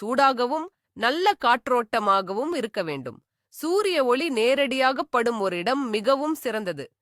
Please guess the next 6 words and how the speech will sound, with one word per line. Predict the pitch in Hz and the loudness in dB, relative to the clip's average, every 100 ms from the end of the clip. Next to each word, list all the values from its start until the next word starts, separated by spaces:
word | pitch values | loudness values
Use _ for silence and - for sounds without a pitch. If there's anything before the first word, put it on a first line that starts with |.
| _ _ | _ _
சூரியனின் | - 285 330 349 330 247 196 | -14 -6 -4 -2 -2 -4 -4
வெப்பம் | 165 170 - 247 285 - | -4 -4 -2 -2 -2 -6
தோலை | 233 226 254 294 285 | -2 2 2 2 -2
உலர்த்தி | 226 190 220 220 - 247 139 _ _ _ 214 | -2 0 -2 -2 -8 -10 -12 _ _ _ -4
கடினமாக்க | 214 269 311 294 294 - 359 247 | -2 -2 0 2 0 -2 -4 -2
உதவுகிறது. | 208 240 226 175 147 | -2 -2 -2 -4 -6